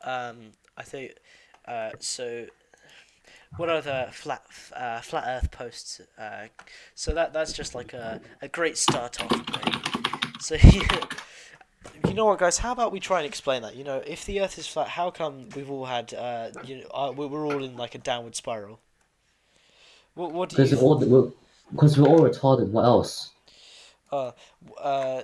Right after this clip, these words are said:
Speaker 1: <laughs> we're all ret-, okay, nice. Um, quality.
Speaker 2: Any more memes? Any
Speaker 1: Uh,
Speaker 2: more memes?
Speaker 1: <laughs> we got some
Speaker 2: Mm.
Speaker 1: more. Oh, oh, I found another gem here. Um, Byron, are you on the subreddit?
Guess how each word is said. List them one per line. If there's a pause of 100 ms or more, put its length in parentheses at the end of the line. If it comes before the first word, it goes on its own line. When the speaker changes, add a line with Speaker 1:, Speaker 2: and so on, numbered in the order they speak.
Speaker 1:
<laughs>
we're
all
ret-, (500)
okay, (300)
nice. (680)
Um,
quality. (1600)
Speaker 2:
Any
more
memes?
Any
Speaker 1:
Uh,
Speaker 2:
more
memes? (380)
Speaker 1:
<laughs>
we
got
some
Speaker 2:
Mm.
Speaker 1:
more.
Oh,
oh,
I
found
another
gem
here. (400)
Um, (360)
Byron,
are
you
on
the
subreddit?